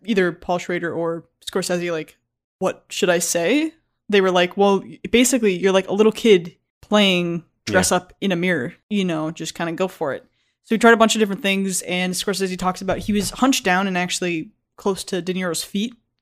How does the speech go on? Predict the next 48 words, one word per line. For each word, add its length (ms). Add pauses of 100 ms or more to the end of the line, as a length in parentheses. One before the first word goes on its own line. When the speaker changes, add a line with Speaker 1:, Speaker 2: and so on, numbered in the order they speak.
(100)
Speaker 1:
like, 180
for 180
that 180
angle, 440 (120)
Speaker 2:
Mm. 380
Speaker 1:
and 80
just 140
watching 280
it 80
happen, 380
and 100
they 80
were, 400
<laughs> 360
they 100
were 100
going, 280
like, 220
over 320
for 140
the 100
day. 360 (580)
And 120
his 120
first 220
<laughs> 0
idea 320
was 160
like, 320 (280)
"Dude, 360 (120)
we, 140 (240)
like, 240
please, 380
we 80
have 100
to 60
move 160
on." 320 (420)
And 80
he 60
was 100
like, 140
"No, 100
we, 240
we 140
have 200
something 300
here. 240